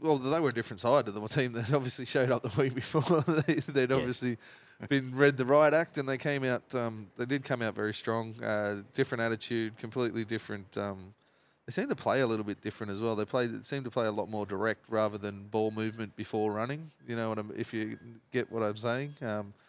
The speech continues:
Speaker 2: Yeah.
Speaker 1: they get, they get closer to the defensive line before they started spreading the ball rather than just pass, pass, pass for the sake of it and have the centres and wingers run onto it. But, um,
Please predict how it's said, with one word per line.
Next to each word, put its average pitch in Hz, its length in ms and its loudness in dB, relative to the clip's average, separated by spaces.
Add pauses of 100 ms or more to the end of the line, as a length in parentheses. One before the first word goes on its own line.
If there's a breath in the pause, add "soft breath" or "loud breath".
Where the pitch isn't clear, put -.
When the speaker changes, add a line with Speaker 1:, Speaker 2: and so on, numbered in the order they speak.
(160 soft breath)
Speaker 2:
Yeah. 95 120 -2
Speaker 1:
they 120 160 0
get, 120 140 -2
they 123 120 2
get 120 200 0
closer 120 360 0
to 110 100 -2
the 107 80 -4
defensive 107 440 -6
line 107 180 -4
before 104 220 -8
they 98 100 -2
started 101 320 -2
spreading 101 280 -4
the 101 40 -8
ball 104 240 2
rather 101 320 2
than 98 100 -14
just 101 200 -6
pass, 101 240 2
pass, 98 260 0
pass 101 300 -2
for - 80 -12
the - 80 -12
sake 104 280 -4
of 104 100 -4
it 104 160 -6
and 101 100 -18 (240)
have 104 140 -4
the 98 60 -8
centres 107 340 -4
and 101 100 -10
wingers 107 260 -6
run 110 140 -4
onto 123 280 -4
it. - 80 -8 (220)
But, 107 240 -6
um, 107 240 -8